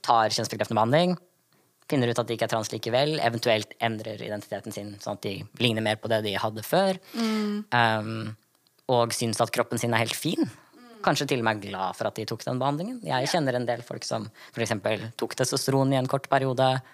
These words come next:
Speaker 1: slutta på det og er liksom glad for de kroppslige endringene de har, synes at de liker seg selv bedre når de er litt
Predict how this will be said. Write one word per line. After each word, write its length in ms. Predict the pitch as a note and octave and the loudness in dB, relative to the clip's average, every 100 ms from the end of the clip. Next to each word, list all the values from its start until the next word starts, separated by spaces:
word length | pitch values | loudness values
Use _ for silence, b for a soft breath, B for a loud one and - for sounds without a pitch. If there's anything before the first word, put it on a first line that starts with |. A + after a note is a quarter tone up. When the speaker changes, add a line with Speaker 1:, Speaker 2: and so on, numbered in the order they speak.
| b b b b _ - | b b b b _ -8
Speaker 1:
slutta 240 | - C3+ A#2 | -4 0 0
på 120 | A#2 | 2
det 220 | A#2+ A#2+ | 4 4
og 80 | A#2 | 2
er 160 | A2+ A2 | 2 2
liksom 220 | G#2+ A2+ | 0 -6
glad 240 | G#2+ G2+ - | -2 0 0
for 100 | D3+ | -2
de 80 | |
kroppslige 360 | C#3 D#3 - C#3+ | -4 -4 -4 0
endringene 340 | C#3 C3+ C3+ C3+ | 2 2 0 0
de 60 | C3 | 0
har, 220 | C#3 C#3+ | 2 0
synes 300 | - B2 A#2+ | 0 0 0
at 180 | A#2 - | -4 -4
de 280 | A#2 A2 A2+ - | -6 -6 -10 -6
liker 240 | B2 - | -4 0
seg 120 | C#3 | 0
selv 200 | - C#3 | 2 2
bedre 300 | C3+ C3+ C3+ | 4 4 4
når 80 | C3+ | 2
de 60 | C3+ | 2
er 140 | C3+ | 0
litt 120 | C3+ | 0